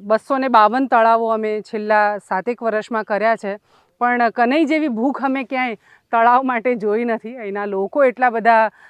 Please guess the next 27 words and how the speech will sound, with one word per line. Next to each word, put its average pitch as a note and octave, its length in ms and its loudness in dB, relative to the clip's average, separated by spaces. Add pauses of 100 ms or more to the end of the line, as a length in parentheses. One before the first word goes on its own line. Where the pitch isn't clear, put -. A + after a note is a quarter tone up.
(140)
અ, G3 80 -6
સજાગ A#3+ 440 4
છે A#3+ 180 -4
પાણીને G#3 460 -2
લઈને. G3+ 280 -4
અને A#3+ 180 -6
અહીંના G#3+ 340 2 (440)
તળાવો A#3+ 360 4
અમે B3+ 200 -2
ઊંડા B3+ 300 0
કર્યા, B3+ 380 -6 (280)
અને B3 120 -8
તળાવો D4 440 4
ઊંડા D4 200 2
કરતા C#4 280 -2
હતા C#4 160 -2
એ C4 80 0
વખતે C4 360 -4
ગામના A#3 320 0
લોકોએ A#3+ 280 -4
કીધું A3+ 220 -8
કે - 80 -8
અમારે A3 300 -2
ટ્રી C#4+ 260 -2
પ્લાન્ટેશન A#3+ 600 -2
કરવું A3+ 380 -2
છે. A#3 140 -6